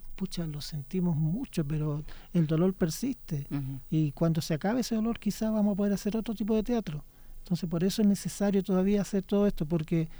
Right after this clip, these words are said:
Speaker 1: la herida está abierta y no se ha podido cerrar, y no se va a cerrar no sé cuánto tiempo más, porque n-, hay mucha justicia que no ha llegado, en fin, ya todo eso más, más o menos lo sabemos.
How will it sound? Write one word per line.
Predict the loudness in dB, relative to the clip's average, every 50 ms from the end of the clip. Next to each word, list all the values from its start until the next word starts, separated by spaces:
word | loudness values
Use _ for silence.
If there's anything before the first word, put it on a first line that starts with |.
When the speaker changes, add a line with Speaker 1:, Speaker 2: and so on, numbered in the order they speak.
| -16 -18 -18 -18 -16 -16 -14 -14 -14 -16 -18 -18 -20 -20 -8 -2 2
Speaker 1:
la | 4
herida | 6 8 6 6
está | 6 4 4
abierta | 4 4 4 4 2 2 0 2 2 4
y |
no | 4 4
se | 2 0 -2
ha |
podido | -2 0 0 0 0
cerrar, | 0 0 0 2 4 6
y | 6
no | 6 6 4
se | 4 2
va | 0
a | 0
cerrar | 0 -2 0 0 0
no | 0 0 -2 -4 -6 -10 -18 -20 -16 -14 -14 -14 -14 -14 -18 -14 -8 -4 -4 -4
sé | -2 -4 -4 -6
cuánto | -2 0 2 2 2 0 -2
tiempo | 0 2 2 2 2 2
más, | 0 0 0
porque | -2 -4 -4 -2 -2
n-, | -2 -2 -2 -4 -4 -6 -6 -4
hay | -2 -2 0
mucha | 2 2 2 2 2 0 2
justicia | 2 0 -2 0 0 0 0 2 2 0 0 -2 -4 -8
que | -6 -4
no | -2 -2 0
ha | 0
llegado, | 0 0 0 2 2 4 4 4 4 4 2 2 2 2 0 -2 -4 -6 -6 -6
en | -6
fin, | -2 0 0 2 2
ya | 2 2 2 2 0 -2 -4 -4
todo | -2 0 0 0
eso | 0 -2 -2 -4
más, | -2 -2
más | 0 0 0
o | 2 2
menos | 2 2 2 2 0
lo | 0 -2
sabemos. | -2 -2 0 0 2 2 0 -2